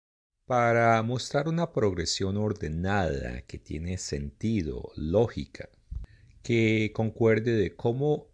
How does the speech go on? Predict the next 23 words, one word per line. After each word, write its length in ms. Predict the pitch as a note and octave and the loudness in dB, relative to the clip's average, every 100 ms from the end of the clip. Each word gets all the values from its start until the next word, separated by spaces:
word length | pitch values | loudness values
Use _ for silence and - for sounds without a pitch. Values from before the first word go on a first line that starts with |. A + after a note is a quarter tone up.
| _ _ - | _ _ -14
habría 680 | - G2 F#2 G#2 A2+ A2+ - - | -4 -2 0 0 0 -2 -4 -2
ocurrido 800 | G2+ - - E2 F2 A#2+ D#3 F2+ | -2 -2 -4 -4 -2 0 2 2
la 140 | D2 | 0
evolución. 840 | B1+ B1+ B1 A#1 - D#2+ B1+ G1+ - _ - _ _ _ | -2 -4 -6 -6 -4 -4 -4 -10 -20 _ -16 _ _ _
Y 360 | B2 B2 A#2+ | -8 0 6
es 280 | A2+ A2 A2 | 8 8 6
que 220 | - A#2 | 2 4
la 100 | G#2 | 6
evolución 680 | E2+ D2 D2 D2 - C3 C#3+ | 6 4 2 0 2 2 2
que 140 | - | 0
muchas 300 | E2+ E2+ G#2+ | 0 0 0
personas 480 | - F#2 D#2 D2+ D#2+ | -2 -4 -2 -4 -4
plantean 720 | - G2+ - A2 C2 D2+ A2 - _ _ - _ - | -4 -4 -2 -2 -2 -4 -6 -10 _ _ -20 _ 4
afirma 800 | A2 A2+ - D3 D#3 E3 E3 | 4 4 4 4 4 2 0
que 300 | - A2+ G2 | 0 2 4
procesos 680 | - G2 F#2 F#2+ E2+ G#2+ G2+ | 2 0 0 0 2 0 0
naturales 1040 | G2 E2+ - D#2 E2+ G2+ F#2+ C2+ C#2 - - | -2 -2 0 2 4 4 4 0 0 -4 -2
y 140 | E2 | 0
a 120 | C2+ | 0
cómo 320 | - D#2 C#2 - | 0 -2 -4 -2
pasa 360 | D#2+ D2+ F2+ | -2 0 0
el 120 | F2 | 0
tiempo, 580 | - A2 F2 D#2+ F#2+ G2+ | 0 -2 0 0 -2 -2